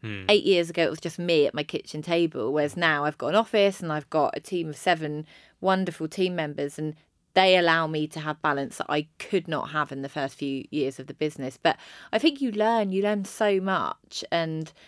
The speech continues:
Speaker 2: um, the way I form-, like, formulate my day now is very different even two years ago to four years ago to six and eight. So, yeah, I mean, I've got better, but I won't be here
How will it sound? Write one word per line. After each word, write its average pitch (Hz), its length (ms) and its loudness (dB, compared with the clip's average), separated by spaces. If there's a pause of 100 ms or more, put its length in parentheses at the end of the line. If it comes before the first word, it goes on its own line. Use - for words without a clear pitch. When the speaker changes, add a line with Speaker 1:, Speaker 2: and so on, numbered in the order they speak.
(260)
Speaker 2:
um, 165 260 2
the 180 60 -2
way 185 220 4
I 170 40 0
form-, 170 360 -2 (140)
like, 165 240 -2
formulate 160 340 -6
my 151 100 -4
day 160 600 2
now 135 580 -4 (220)
is 165 100 -12
very 175 260 2
different 156 500 -2 (320)
even 165 220 -2
two 196 160 0
years 151 300 2
ago 139 480 -4
to - 100 -10
four 165 240 0
years 143 220 0
ago 135 280 -4
to 147 300 -6
six - 340 -4
and - 120 -10
eight. 151 280 0
So, 175 200 2 (340)
yeah, 294 160 6
I 165 60 2
mean, 226 100 -2
I've 233 100 -4
got - 220 -2
better, 185 640 -2 (300)
but 196 80 4
I 196 60 8
won't 214 240 4
be 202 120 4
here 190 360 2